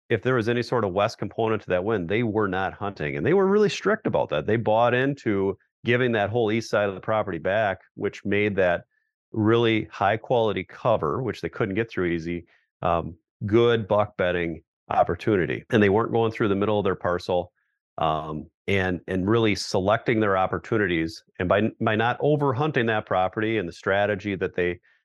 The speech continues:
came in with that, um, they, the gentleman's son harvested a, a great buck. I think it was probably a four-year-old, uh, this year. And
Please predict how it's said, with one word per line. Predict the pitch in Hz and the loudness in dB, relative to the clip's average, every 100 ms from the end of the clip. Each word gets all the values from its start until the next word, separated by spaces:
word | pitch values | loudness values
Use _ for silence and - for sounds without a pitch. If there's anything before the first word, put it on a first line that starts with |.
| _ | _
came | - 113 101 | 0 2 4
in | 95 | 2
with | 90 | 0
that, | 131 135 104 - _ _ | 2 2 0 -2 _ _
um, | - 95 92 85 - - | -2 0 0 -4 -10 -2
they, | 110 110 98 - - - | 2 2 -2 -14 -18 -6
the | 107 98 | -2 -2
gentleman's | 95 113 113 104 - | 0 0 0 -2 -2
son | 110 110 | -2 -2
harvested | 101 104 107 - 107 | -2 -2 -2 -2 -2
a, | 90 78 - | 0 -2 -4
a | 80 | -6
great | 95 98 113 - | 0 0 0 0
buck. | 98 95 - | 0 2 -2
I | 69 | -6
think | - 110 113 | -4 -4 -2
it | 95 | -2
was | 92 | -4
probably | - 98 90 | 0 0 2
a | 92 | 0
four-year-old, | - 104 101 92 90 90 - _ _ _ | -2 0 2 2 0 -2 -6 _ _ _
uh, | 95 92 | 0 0
this | 95 - | -2 -2
year. | 92 95 110 _ - _ _ | -2 -2 -4 _ -20 _ _
And | 107 104 101 98 90 | 0 0 2 0 -2